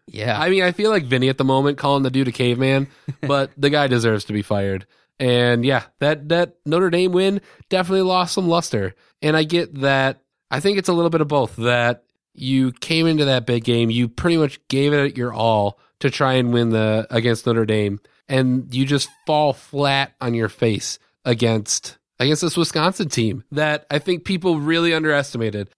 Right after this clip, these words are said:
Speaker 2: And <sighs> I don't get it. It, it, it absolutely made no sense. It, it's like they took their offense from the second half of that Notre Dame game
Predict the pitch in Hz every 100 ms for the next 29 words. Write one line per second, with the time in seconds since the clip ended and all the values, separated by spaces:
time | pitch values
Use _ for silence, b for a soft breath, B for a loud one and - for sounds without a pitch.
0 | _ - 170 175 175 165 - - B B
1 | B _ _ - 160 175 170 156 143 107
2 | - - 151 - 160 156 156 - 165 170
3 | 175 185 175 151 151 151 143 143 127 151
4 | 156 165 151 165 170 185 220 - - _
5 | - 156 156 180 - 165 131 127 131 151
6 | 147 151 - 147 135 127 - 127 123 143
7 | 135 - - 120 120 127 147 139 139 143
8 | 147 147 151 151 156 165